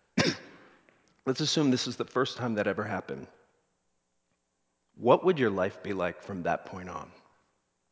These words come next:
What would your view of your master be from that point on? In other words, would not every day be brighter after that? If you realized on one hand you were a slave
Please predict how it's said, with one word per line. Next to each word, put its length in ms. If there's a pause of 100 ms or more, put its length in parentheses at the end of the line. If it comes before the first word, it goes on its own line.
(960)
What 140
would 140
your 120
view 500
of 120
your 120
master 460
be 260 (240)
from 220
that 240
point 220
on? 300 (1200)
In 120
other 160
words, 160 (160)
would 140
not 300
every 300
day 280
be 160
brighter 460
after 320
that? 400 (680)
If 160
you 160
realized 460
on 220
one 180
hand 280 (200)
you 180
were 140
a 60
slave 500